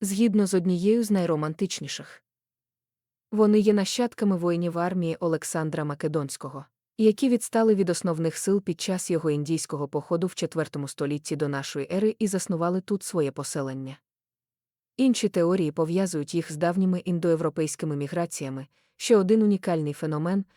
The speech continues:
що ставить вчених у глухий кут, їхня мова, бурушаски.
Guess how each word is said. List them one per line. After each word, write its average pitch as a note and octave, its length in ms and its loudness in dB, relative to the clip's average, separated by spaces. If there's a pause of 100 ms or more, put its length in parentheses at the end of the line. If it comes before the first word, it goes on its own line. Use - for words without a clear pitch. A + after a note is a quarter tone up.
(160)
що - 180 0
ставить A3+ 360 0
вчених F3 460 -4
у F3 60 -4
глухий D3+ 360 -4
кут, A3 320 -2 (260)
їхня G3 400 0
мова, D3+ 360 -2 (200)
бурушаски. E3 720 -4